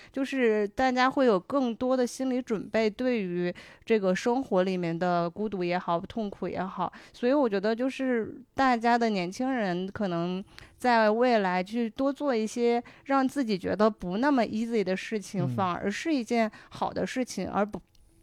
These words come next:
Speaker 1: 嗯，我觉得搭子文化像刚刚那个雅迪兄说的，就是非常好的一个点，就是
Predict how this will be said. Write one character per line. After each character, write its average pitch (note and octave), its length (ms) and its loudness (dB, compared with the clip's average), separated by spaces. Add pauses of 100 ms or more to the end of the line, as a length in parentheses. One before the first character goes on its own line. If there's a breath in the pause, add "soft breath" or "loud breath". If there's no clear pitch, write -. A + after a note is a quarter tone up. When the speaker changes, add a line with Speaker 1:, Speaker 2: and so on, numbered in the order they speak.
(160)
Speaker 1:
嗯， G3 280 0
我 G3+ 140 4
觉 G3 80 4
得 G#3+ 40 6
搭 C#4 200 6
子 D4+ 80 2
文 F3+ 180 0
化 A#3+ 140 6
像 A3+ 160 4
刚 G#3 160 2
刚 A3 200 4
那 G#3+ 100 2
个 G3 140 2
雅 F3+ 140 0
迪 F3 140 -2
兄 G#3 160 -2
说 G#3+ 140 0
的， G3 80 -2
就 G3 100 -2
是 G3+ 60 0
非 A3+ 120 0
常 G#3+ 220 -2
好 G3+ 160 0
的 F#3+ 100 -2
一 F3+ 40 0
个 G3 80 0
点， G3 180 -2
就 G3 140 0
是 G3+ 180 0